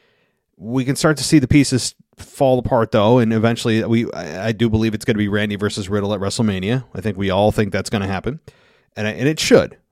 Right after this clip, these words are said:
I'm fine with them breaking up. They've had a nice run, and I think it's just time for them to continue to move on. That's all.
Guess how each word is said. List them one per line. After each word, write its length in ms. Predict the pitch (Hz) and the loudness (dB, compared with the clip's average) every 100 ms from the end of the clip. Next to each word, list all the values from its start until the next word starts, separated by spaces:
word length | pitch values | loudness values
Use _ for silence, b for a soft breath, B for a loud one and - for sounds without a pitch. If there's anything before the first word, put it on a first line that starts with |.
| - | -8
I'm 100 | 120 | -6
fine 260 | - 156 147 | -2 0 2
with 100 | 131 | 0
them 160 | 131 | 0
breaking 380 | 117 110 110 113 | 2 0 0 -2
up. 160 | 98 113 | -4 -2
They've 160 | 120 | -2
had 120 | 120 107 | -2 -4
a 60 | |
nice 320 | 98 107 - | -2 -4 -2
run, 200 | 110 110 | -2 0
and 100 | 175 | -2
I 40 | 165 | -4
think 140 | 190 | -2
it's 160 | 196 - | -4 -4
just 180 | 226 - | -6 -4
time 220 | 214 208 | -4 -4
for 100 | 220 | -4
them 140 | 208 | -4
to 100 | 202 | -4
continue 380 | 190 196 208 214 | -2 0 0 0
to 80 | 208 | 0
move 140 | 202 | 0
on. 180 | 240 131 | -2 -2
That's 160 | 127 - | -4 -6
all. 220 | - | -8